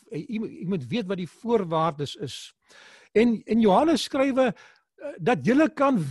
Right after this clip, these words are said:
weet dat julle die ewige lewe het. Die van u wat volwasse is en nou al 'n pad geloop het met die Here saam, sal weet as u saak met God verkeerd is. Ek weet as ek mense kwaad aangedoen het. Ek weet as ek die wet oortree het van God.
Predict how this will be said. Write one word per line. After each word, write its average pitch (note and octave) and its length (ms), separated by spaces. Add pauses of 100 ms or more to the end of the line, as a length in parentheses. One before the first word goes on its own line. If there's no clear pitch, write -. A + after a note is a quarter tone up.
(120)
weet C4+ 640 (480)
dat F3+ 160
julle G#3+ 220
die F#3 140
ewige F#3+ 320
lewe E3+ 220
het. B2+ 80
Die A#3 120
van C4+ 160
u C4 140
wat A3 160
volwasse F3+ 540 (100)
is E3 100
en F3 140
nou F3 100
al E3+ 140
'n E3 80
pad A3+ 220
geloop E3+ 260
het D#3 120
met D#3 100
die D3+ 120
Here D#3+ 160
saam, D#3 380 (320)
sal F#3+ 300
weet E3+ 400
as F3+ 180
u G#3+ 140
saak F#3 440
met D#3 140
God F3 220
verkeerd D3 380
is. A2+ 200 (260)
Ek B3+ 200
weet D#3+ 360
as B3+ 140
ek A3+ 140
mense F#3 340
kwaad E3+ 340
aangedoen D3+ 380
het. C#3+ 180
Ek D3+ 180 (160)
weet C4 200
as G3+ 120
ek G3 100
die F#3+ 120
wet F3+ 200
oortree F3 380
het D3 200 (320)
van E3+ 160
God. F#3+ 320